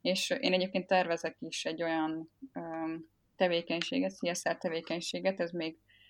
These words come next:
ö, annyira nem publikus, hogy tulajdonképpen most beszélek erről először, hogy, ö, én szeretnék számítógépeket venni olyan családoknak, ahol nincsen számítógép, se internet,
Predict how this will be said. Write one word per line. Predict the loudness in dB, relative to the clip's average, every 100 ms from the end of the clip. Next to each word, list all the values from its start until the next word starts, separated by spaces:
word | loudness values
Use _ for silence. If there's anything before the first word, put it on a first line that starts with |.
| _ _
ö, | -8 -6 0
annyira | 4 6 6
nem | 2
publikus, | -2 -6 -6 -6 -6
hogy | -4
tulajdonképpen | -4 -4 -4 -4 -2
most | -2 0
beszélek | -4 -2 -4 -6 -2
erről | -2 0 -2 -4 _
először, | 0 0 0 2 2 2 -4 -14 -18 0
hogy, | 6 6 6
ö, | 2
én | 4 2
szeretnék | 4 2 2
számítógépeket | -2 0 0 -2 -6 -4 -4 -6 0
venni | 0 2 -2 0
olyan | 2 2 2 0
családoknak, | 2 4 4 2 -2 -4
ahol | -4 -2 0 2 2 0
nincsen | -2 -2 -6
számítógép, | -6 -4 -4 -2 0 0 -2
se | -8
internet, | -6 -6 0 4 4 4